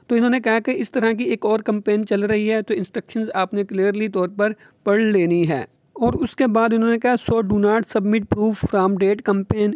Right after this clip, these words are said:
if the B E P twenty address you submit is not the same received from step three Pico Worker।" तो यहाँ पर इन्होंने कहा कि गलती से आप उस कैंपेन के प्रूफ इस जो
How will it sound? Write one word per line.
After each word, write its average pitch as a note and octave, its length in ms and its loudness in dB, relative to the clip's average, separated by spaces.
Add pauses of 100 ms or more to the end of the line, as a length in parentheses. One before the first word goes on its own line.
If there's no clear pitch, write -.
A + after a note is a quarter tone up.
(120)
if A3 180 0
the G3+ 220 2
B F#3+ 200 -2
E G3+ 120 0
P A3 180 -2
twenty G3+ 380 0
address A3 400 -4
you G#3 220 2
submit G#3 440 -2
is F#3+ 200 -4
not F3+ 340 0
the G#3 180 2
same G#3+ 380 0
received G3+ 420 -2
from F#3+ 240 0
step - 340 -4
three G#3 220 0 (440)
Pico G#3 280 0
Worker।" F3 260 0 (280)
तो C4+ 60 0
यहाँ A#3+ 240 2
पर B3 200 0
इन्होंने B3 260 0
कहा G#3+ 260 0
कि A#3+ 480 -4
गलती A3 360 -2
से A#3 220 -4
आप G#3+ 340 -6
उस - 240 -8
कैंपेन A3 560 -4
के A3 140 -2
प्रूफ G#3 340 -4 (240)
इस C4 220 -4 (580)
जो G#3 200 -2